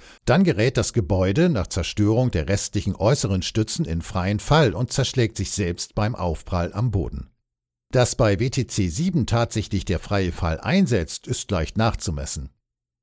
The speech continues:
Das kann man im Prinzip im Physikunterricht in der Schule machen und es lohnt sich, das selbst nachzumessen.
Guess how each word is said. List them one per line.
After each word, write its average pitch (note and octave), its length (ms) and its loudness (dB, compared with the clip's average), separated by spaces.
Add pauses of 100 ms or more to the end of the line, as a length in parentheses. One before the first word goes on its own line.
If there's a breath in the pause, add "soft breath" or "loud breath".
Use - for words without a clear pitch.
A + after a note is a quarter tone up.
Das - 200 2
kann F#3 120 4
man F#3 120 4
im D3 100 -4
Prinzip D#3+ 460 2
im D3 180 0
Physikunterricht C3 800 0
in C3 80 0
der B2 140 2
Schule F3+ 340 2
machen F2 400 0
und A#2+ 160 -8
es - 220 -4
lohnt G3 260 4
sich, - 240 -2
das - 280 0
selbst - 360 -2
nachzumessen. C#2 800 -4